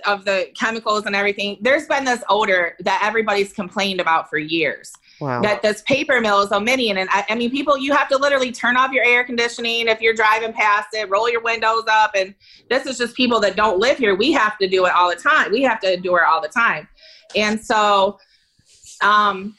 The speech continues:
Speaker 1: I w-, have been doing a lot of foia requests, and I finally had one of them answered, and we found out what we've been wondering for decades: what this odor is, is H two S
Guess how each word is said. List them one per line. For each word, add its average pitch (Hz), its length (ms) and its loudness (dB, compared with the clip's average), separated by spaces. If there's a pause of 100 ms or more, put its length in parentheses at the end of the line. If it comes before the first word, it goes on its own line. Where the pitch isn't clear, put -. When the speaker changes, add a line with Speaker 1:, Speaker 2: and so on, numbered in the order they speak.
(120)
Speaker 1:
I 233 440 0
w-, 220 220 0
have 233 180 -4
been 247 140 0
doing 254 200 0
a 254 40 0
lot 247 160 2
of 254 80 -8
foia 294 280 0
requests, 185 580 -2
and 196 300 -4
I 185 60 0
finally 240 460 -2
had 226 220 -2
one 220 140 0
of 220 100 -2
them 220 200 -2
answered, 208 580 0
and 196 160 0
we 226 100 0
found 226 320 0
out 202 240 0
what 180 220 -2 (100)
we've 220 260 -2
been 214 220 -2
wondering 202 440 0
for 175 260 -2
decades: 214 760 -2
what 202 200 -2
this 202 240 -2
odor 190 260 2
is, 160 260 -2
is 180 300 -2
H 233 460 -4
two 233 240 2
S 180 240 0